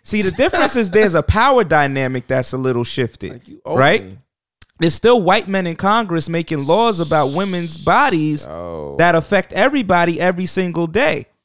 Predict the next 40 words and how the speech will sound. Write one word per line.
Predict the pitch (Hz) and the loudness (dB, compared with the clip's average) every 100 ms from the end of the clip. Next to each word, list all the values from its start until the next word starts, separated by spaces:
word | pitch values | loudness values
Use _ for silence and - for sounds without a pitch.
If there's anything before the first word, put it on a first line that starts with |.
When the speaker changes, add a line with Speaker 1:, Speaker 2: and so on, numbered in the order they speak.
| - | -14
Speaker 2:
Oh, | 64 76 80 78 76 76 76 85 | -10 -8 -8 -10 -14 -18 -18 -12
he, | 104 95 | -10 -8
he | 95 | -8
went | 101 113 123 | -8 -8 -10
there. | - 71 67 - | -12 -12 -14 -16
Okay. | 90 180 | -4 0
Speaker 1:
There | 202 | 2
are | 190 | 2
soon | - 220 302 370 | 2 0 0 -2
to | 233 180 | -2 -2
be | 156 160 175 - _ - | -2 -2 -4 -8 _ -6
states | - - 240 302 277 - - _ _ - | -2 2 2 2 0 -4 -10 _ _ 2
where | 185 | 2
you | 165 220 285 | 2 -2 -2
cannot | 320 269 214 202 - | -2 0 2 0 0
get | 143 170 _ _ _ _ _ _ _ - | -2 -2 _ _ _ _ _ _ _ -6
an | 156 | -4
abortion | 180 214 403 - 214 | 0 2 2 0 -4
if | 208 | -4
you | 240 | -4
want | 294 302 | -4 -4
one. | 208 131 - | -6 -6 -8
Speaker 2:
Yeah, | 78 | -10
that's, | 101 147 - | -6 -6 -8
that, | 92 87 85 80 | -8 -10 -10 -16
that, | 80 85 | -12 -4
that's | 143 214 | -2 -2
gonna | 175 135 | -4 -4
be | 117 | -2
very | 104 98 101 | -2 -4 -6
interesting | 95 90 92 | -8 -10 -10
to | 76 | -6
see, | - 120 82 - | -4 -4 -8 -14
'cause | - 73 | -18 -10
people | 165 156 | -8 -6
still | 120 120 | -4 -4
gonna | 107 | -4
be | 95 | -6
having | 92 85 | -6 -6
abortions. | 80 92 95 - 71 | -8 -6 -6 -8 -16